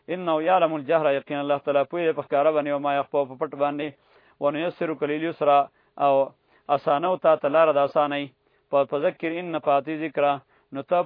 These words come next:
بیان کوه د قرآن کریم، یقیناً پیدا ورکوي بیان کول د قرآن، د قرآن کریم بیان چې دی خامخا پیدا ورکوي. سیذکر من یخشا، خامخا نصیحت به قبول کړي هغه څوک چې یریږي د الله تعالی نه، چې د قیامت نه یریږي. وسیجنبها الاشقا،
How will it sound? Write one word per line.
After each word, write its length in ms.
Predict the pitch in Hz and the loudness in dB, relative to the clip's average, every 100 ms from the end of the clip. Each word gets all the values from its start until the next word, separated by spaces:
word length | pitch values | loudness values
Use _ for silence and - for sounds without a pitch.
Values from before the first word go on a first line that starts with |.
| 151 | 4
بیان 200 | 160 180 | 4 2
کوه 160 | 165 151 | 0 0
د 60 | 135 | 2
قرآن 220 | 147 143 143 | 0 0 -2
کریم، 340 | 156 147 143 127 | -4 -4 -6 -8
یقیناً 400 | 135 151 170 170 160 | -8 -6 -6 -4 -2
پیدا 180 | 156 170 | 2 0
ورکوي 300 | 151 147 139 139 | 0 -4 0 0
بیان 220 | 151 156 | 0 -2
کول 220 | 165 165 | 0 0
د 60 | 143 - | 0 2
قرآن، 260 | 143 143 143 - _ 135 | 2 2 -2 -12 _ -10
د 40 | 131 | -4
قرآن 280 | 151 170 165 | 0 0 0
کریم 260 | 160 165 175 | -6 -6 0
بیان 240 | 147 165 170 | 2 2 0
چې 100 | 156 | -6
دی 80 | 139 | -2
خامخا 360 | 165 156 139 147 139 | 0 -2 0 -2 0
پیدا 180 | 151 147 | 0 2
ورکوي. 360 | 139 - 139 107 _ _ _ _ _ _ _ _ _ _ _ - _ | 2 0 -4 -4 _ _ _ _ _ _ _ _ _ _ _ -20 _
سیذکر 640 | 160 151 160 151 180 175 151 143 | -2 0 2 0 2 2 2 0
من 80 | 139 | -2
یخشا، 380 | 143 - 151 143 - _ _ | -4 0 0 0 -4 _ _
خامخا 400 | 165 170 160 175 170 | 4 4 4 2 2
نصیحت 340 | 160 139 180 | 0 -4 -4
به 120 | 147 151 | -4 -4
قبول 300 | 143 156 151 | -2 -4 -6
کړي 160 | 147 147 | 0 2
هغه 140 | 143 139 | 4 0
څوک 140 | 180 170 | -4 -8
چې 100 | 160 143 | -4 -4
یریږي 240 | 156 151 | -4 0
د 40 | |
الله 220 | 147 147 143 | 2 2 2
تعالی 200 | 147 147 | 0 0
نه، 120 | 147 147 135 | -2 -6 -2
چې 80 | 151 | -2
د 20 | 151 | 0
قیامت 280 | 143 135 147 143 | -2 -2 -4 -6
نه 60 | 135 | -6
یریږي. 280 | 139 127 123 _ _ _ | -6 -8 -12 _ _ _
وسیجنبها 840 | 143 139 151 143 151 175 160 151 160 160 | -2 0 -2 -2 -4 -4 -4 0 2 2
الاشقا، 720 | 143 - 147 131 - 147 | 0 -2 -6 -6 2 2